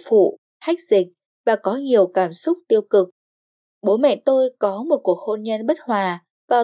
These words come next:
tôi luôn thắc mắc vì sao họ không giống với những bậc phụ huynh khác. Vì tôi là con gái lớn trong gia đình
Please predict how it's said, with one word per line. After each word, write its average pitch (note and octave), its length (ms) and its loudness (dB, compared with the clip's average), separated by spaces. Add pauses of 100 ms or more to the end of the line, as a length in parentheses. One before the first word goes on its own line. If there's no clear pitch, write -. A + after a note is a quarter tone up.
tôi C4+ 200 2
luôn C4 320 0
thắc E4+ 160 -4
mắc F4 220 0 (320)
vì A3+ 160 -2 (140)
sao B3+ 220 -2
họ A#3+ 140 -2
không B3 260 -4
giống G#3 340 -2
với A#3+ 120 2
những D4+ 240 -4
bậc G#3 140 -4 (140)
phụ - 160 -2
huynh G#3+ 180 -6 (100)
khác. D#4 280 -6 (720)
Vì F3 240 0
tôi A3 240 0
là G3 140 0
con G#3+ 240 -4
gái G3 240 0
lớn F#3+ 220 2 (100)
trong C#4 180 -8
gia A#3+ 200 0
đình G3 320 0